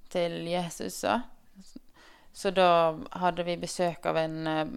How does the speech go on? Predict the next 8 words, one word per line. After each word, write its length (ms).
predikant 560
i 60
Bergen 380
som 180
het, 340
eh, 180
Todd 240
White, 460